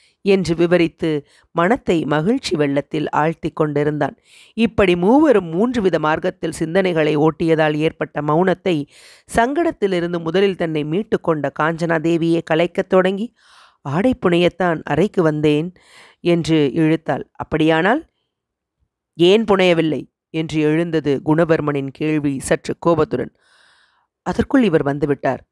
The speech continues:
என்றாள் காஞ்சனாதேவி இளைய பல்லவனை கையால் சுட்டிக்காட்டியபடி. குணவர்மனின் குழப்பமும் கோபமும் அதிகமாகிக் கொண்டிருந்தன.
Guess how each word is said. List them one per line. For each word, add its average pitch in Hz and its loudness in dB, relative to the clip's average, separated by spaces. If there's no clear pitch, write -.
என்றாள் 160 0
காஞ்சனாதேவி 151 -2
இளைய 165 2
பல்லவனை 139 -2
கையால் 156 0
சுட்டிக்காட்டியபடி. 135 -4
குணவர்மனின் 180 0
குழப்பமும் 170 0
கோபமும் 185 0
அதிகமாகிக் 180 0
கொண்டிருந்தன. 139 -6